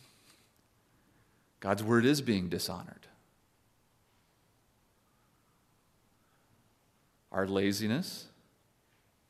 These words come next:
our lack of love for each other. When we look at church as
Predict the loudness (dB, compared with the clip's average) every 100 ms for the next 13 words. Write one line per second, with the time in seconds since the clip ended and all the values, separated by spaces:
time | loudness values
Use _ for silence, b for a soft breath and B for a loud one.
0 | _ _ _ _ _ _ -12 -2 2 2
1 | 0 -4 2 2 2 2 2 2 0 0
2 | -2 -6 -16 -20 _ _ _ _ _ _
3 | _ _ _ _ _ _ _ _ _ _
4 | _ _ _ _ _ _ _ _ _ _
5 | _ _ _ _ _ _ _ _ _ _
6 | _ _ _ _ 0 4 6 6 6 4
7 | 0 0 2 2 0 -8 -12 -20 _ _
8 | _ _ _ _ _ _ _ -2 4 6
9 | 8 6 4 0 -2 -6